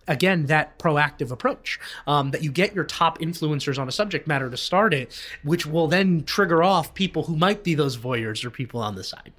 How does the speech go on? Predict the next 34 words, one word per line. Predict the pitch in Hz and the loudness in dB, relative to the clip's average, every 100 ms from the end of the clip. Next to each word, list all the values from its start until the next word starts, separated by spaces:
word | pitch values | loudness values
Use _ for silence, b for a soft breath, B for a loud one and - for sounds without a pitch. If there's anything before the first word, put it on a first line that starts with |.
| - | 0
Uh, | 147 | 0
so | 262 | 2
those | 381 381 | 2 2
are | 294 | 4
some | 247 220 | 2 2
of | |
the | 175 | 0
key | - 190 | -2 -4
things | 156 165 139 | 0 0 0
I | 123 | -4
think | 120 131 113 | -4 -6 -4
that | 113 117 | -6 -2
matter. | 135 147 113 B B B - | -2 0 -2 B B B -2
Uh, | 131 | 0
we're | 151 | 4
also | 180 170 | 2 2
doing | 156 147 139 | 0 -2 0
constant | 156 143 135 | -2 -2 -2
check-ins, | - 156 151 131 120 | 0 0 2 -4 0
asking | 135 - 123 | -2 -2 -4
people | 139 131 123 | -4 -4 -4
if | 123 - | -4 -2
they | 135 | -2
are, | 131 127 127 B B B | 0 0 0 B B B
uh, | 135 - | -2 0
in | 156 151 | -2 0
need. | 202 170 | 2 2
I | 127 | -2
think | 139 180 170 | -2 -2 0
the, | 156 147 | 0 0
the | 147 | 0
number | 147 165 208 220 | 2 4 4 4
one | 175 151 135 | 2 2 0
challenge | - 170 175 117 95 92 | 2 2 2 0 -4 -6